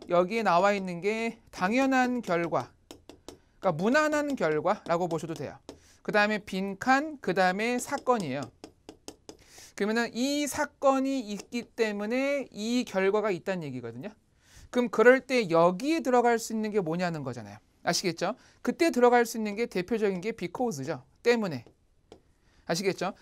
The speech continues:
그 다음에 if, 만약에. 그 다음에 뭐뭐 할 때, when 이나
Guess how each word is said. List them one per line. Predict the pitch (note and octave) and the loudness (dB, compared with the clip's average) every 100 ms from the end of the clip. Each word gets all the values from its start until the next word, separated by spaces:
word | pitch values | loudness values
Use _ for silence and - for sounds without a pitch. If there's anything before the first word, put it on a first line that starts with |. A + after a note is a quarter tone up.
| _ | _
그 | A3 | 6
다음에 | A#3+ B3+ B3 C4 B3+ | 10 8 8 2 -2
if, | A#3 E3 - - - _ | -2 -2 -4 -16 -20 _
만약에. | - F3 A3+ A#3 D#3+ A2+ - _ _ _ | 0 2 4 2 -2 -10 -14 _ _ _
그 | - | 2
다음에 | F#3+ A3 A3+ C#4+ A3+ | 4 4 4 2 2
뭐뭐 | F3+ A3 A#3+ | 4 4 4
할 | A#3+ C#4+ C4+ B3 | 2 2 2 0
때, | - C3+ A2 D#3+ | -2 -4 -4 -2
when | F3+ D#3 A2+ A2+ _ _ _ - - _ _ _ - - _ _ _ - - _ _ - _ _ - | 0 0 -6 -14 _ _ _ -20 -20 _ _ _ -20 -20 _ _ _ -20 -20 _ _ -20 _ _ -8
이나 | F#3 A#3+ C#4 | 0 2 2